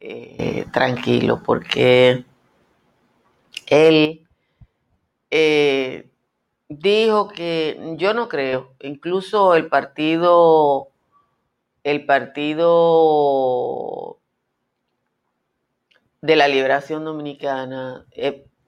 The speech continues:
tomó una posición respecto a la asistencia a Haití. Yo no creo que, que, que sea, él se le fue la boca, porque también ustedes tienen que entender la cosa, o sea,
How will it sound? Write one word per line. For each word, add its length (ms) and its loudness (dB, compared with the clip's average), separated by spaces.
tomó 360 2
una 240 -2
posición 720 -4
respecto 520 -6
a 40 0
la 80 0
asistencia 600 -6
a 20 0
Haití. 440 -8
Yo 300 2
no 200 2
creo 480 2
que, 960 -2
que, 720 -4
que 180 0
sea, 920 6
él 160 0
se 140 0
le 100 0
fue 200 -4
la 120 0
boca, 380 -4
porque 500 -8
también 360 -2
ustedes 240 -4
tienen 260 -10
que 80 -8
entender 420 -8
la 180 -10
cosa, 460 -8
o 60 -12
sea, 340 -6